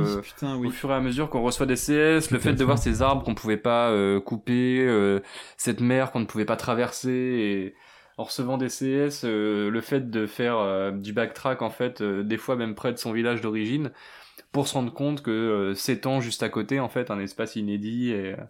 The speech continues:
Speaker 1: enfin, il y avait, il y avait un, il y avait un petit vertige de ce point de vue-là que j'aimais beaucoup. Je sais que c'est pas propre à Pokémon nécessairement, genre Golden Sun, mais, euh, c'est quelque chose qui me plaisait beaucoup.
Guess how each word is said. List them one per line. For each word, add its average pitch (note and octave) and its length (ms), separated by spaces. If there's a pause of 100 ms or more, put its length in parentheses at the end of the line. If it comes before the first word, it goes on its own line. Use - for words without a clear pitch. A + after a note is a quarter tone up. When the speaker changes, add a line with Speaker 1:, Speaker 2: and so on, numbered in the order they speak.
(880)
Speaker 1:
enfin, A#2+ 100
il A#2+ 60
y A#2+ 40
avait, A#2+ 120
il A#2+ 40
y A#2+ 40
avait B2 140
un, B2 100
il A#2+ 80
y - 20
avait A#2+ 120
un B2 100
petit C#3 160
vertige C3+ 320
de A#2 80
ce G#2+ 60
point B2+ 120
de A#2 60
vue-là A#2+ 200
que A#2 60
j'aimais G#2+ 160
beaucoup. A2 320
Je G2+ 80
sais A2+ 180
que - 60
c'est - 80
pas G2+ 160
propre - 480
à G#2+ 100
Pokémon G#2 380
nécessairement, G#2+ 680 (320)
genre G2 240
Golden F#2 320
Sun, C#3 220 (840)
mais, A2 240
euh, F#2+ 360 (340)
c'est - 180
quelque G2 160
chose B2 160
qui G#2+ 80
me G2 60
plaisait G2+ 320
beaucoup. G2+ 420